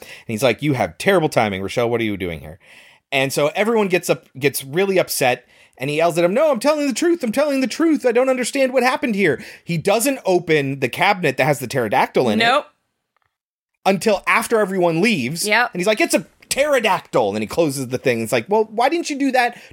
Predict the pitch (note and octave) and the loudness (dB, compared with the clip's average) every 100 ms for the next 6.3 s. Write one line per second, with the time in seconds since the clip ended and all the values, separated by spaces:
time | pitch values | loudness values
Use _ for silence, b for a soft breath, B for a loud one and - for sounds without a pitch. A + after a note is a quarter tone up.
0 | _ - B3+ A#3+ G#3 F3 D3 A#2 G#2 E2 | _ -2 2 2 2 0 0 -6 -8 -10
1 | D2 - _ - F#3+ F#3+ G#3 - _ - | -14 -16 _ -6 0 0 -2 -12 _ -6
2 | D3+ A#3+ A3+ G3+ F#3 F3 D3 - D#2+ - | 0 0 2 0 0 0 0 -4 -6 -10
3 | - - B - D#3 G3+ G#3+ A#3+ A#3 A3+ | -12 -12 B -2 2 2 2 0 0 -2
4 | G3 F#3 F3+ E3+ C#3+ C#3+ C4 G#3 G3 - | -4 0 0 0 -2 0 2 2 0 -6
5 | B - D#3+ E3 D#3+ D#3 - C#3+ F#2 - | B -4 0 2 2 0 0 -2 -2 -4
6 | - - | -4 -4